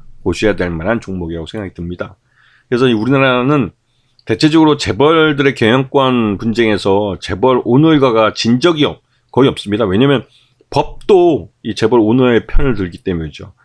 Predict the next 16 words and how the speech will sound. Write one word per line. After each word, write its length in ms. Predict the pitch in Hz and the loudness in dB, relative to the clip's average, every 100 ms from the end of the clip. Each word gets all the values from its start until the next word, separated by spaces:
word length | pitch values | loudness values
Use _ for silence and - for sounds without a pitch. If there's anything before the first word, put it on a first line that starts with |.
| _ | _
하지만 560 | - 117 123 147 147 82 _ _ _ _ - | -12 -2 2 2 0 -4 _ _ _ _ -2
이렇게 320 | 131 175 180 | 0 2 2
외국계가 560 | 123 151 170 170 135 113 | 4 4 2 -2 -2 0
들어와서 500 | 110 101 101 95 90 | 0 0 2 0 -2
그걸 200 | 107 123 | -2 -2
알기 340 | - 123 175 | -2 -4 -4
때문에 580 | 156 107 95 104 110 90 - _ _ - | -2 -2 -4 -4 -6 -10 -18 _ _ -10
이 80 | 123 | -4
주주가치 480 | 135 170 180 - | -2 0 -2 -2
제고나 360 | 143 127 131 120 | -2 0 2 2
이런 260 | 110 135 170 | 2 2 4
면에서 760 | 160 143 139 123 104 78 - _ _ - | 2 2 2 2 0 -2 -8 _ _ -16
이 320 | 92 90 85 | -12 -10 -6
문제를 340 | 101 135 135 110 | -2 2 2 0
제기하면 840 | 104 95 101 98 101 147 120 76 _ _ _ _ _ _ | -2 -2 -2 -2 0 0 0 -4 _ _ _ _ _ _
그 320 | - 101 95 | -6 -4 -2